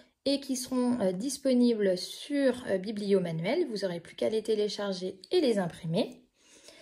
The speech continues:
Et puis, on a été aussi, euh, voilà, à la pioche aux bonnes idées, euh, chez, euh, nos collègues blogueuses. Donc, Bout de Gomme, Lutin Bazar. Il y a aussi des petites choses chez moi, vu que j'ai un C E un, C E deux depuis quelques années.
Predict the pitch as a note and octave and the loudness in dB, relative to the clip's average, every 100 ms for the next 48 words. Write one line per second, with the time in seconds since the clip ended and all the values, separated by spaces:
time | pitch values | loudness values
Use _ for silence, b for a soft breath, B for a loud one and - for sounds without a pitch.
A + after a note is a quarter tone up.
0 | B B - D#4 - A#3+ D#4+ - C#4+ D4 | B B 2 2 2 2 2 4 2 4
1 | B3 - - D4+ - - A3+ A3 - G3 | 2 2 2 2 2 4 4 2 -4 -4
2 | A3 - A#3 G3+ G3 F#3 F3+ F3 F3 F#3 | -4 -2 0 0 0 0 -2 -4 -6 -12
3 | b b b b G3+ F#3 - D#4 D#4 - | b b b b -2 -2 -2 0 2 0
4 | - A#3 A#3+ A3+ G3 D4 C#4 G#3+ F#3 G3 | 2 2 2 0 4 4 4 0 2 4
5 | B3+ - G3+ F#3+ - - D4 D4 C4 G3+ | 4 2 0 0 -2 -2 2 4 6 4
6 | F#3+ A#3 D4 C4 G3 F3+ G#3 A3 - F#3 | 4 2 2 2 2 2 2 -2 -8 -4
7 | G#3 F3+ D#3+ G3+ B3 G#3 - - - _ | -2 -2 -4 -4 -4 -12 -14 -16 -18 _
8 | _ _ _ - G#3 F#3+ G#3 B3+ F#4+ G#4 | _ _ _ -10 -8 -2 2 2 0 -2
9 | G4 A#3+ G3+ F3+ E3+ D#3+ E3 B3 D4+ - | -4 -4 -6 -6 -6 -6 -4 -4 -4 -14
10 | _ G3+ A3+ A3+ G#3+ - G3+ G3+ G#3+ - | _ -2 2 2 0 -4 -6 -6 -8 -6
11 | A3 - - G#3 G#3 G#3+ G3 G3 F#3 F3+ | -4 -2 -2 -2 -2 -2 -4 -4 -6 -6
12 | F#3+ - G#3 G3 G3 - G3+ F3+ G3 G3+ | -8 -2 0 0 -2 -4 -4 -2 -4 -6
13 | E3 - G#3+ A3 B B B - E4 D#4 | -8 -10 -12 -12 B B B 4 6 8
14 | A#3 F3+ D#3+ D#3+ A#3+ | 4 6 2 4 2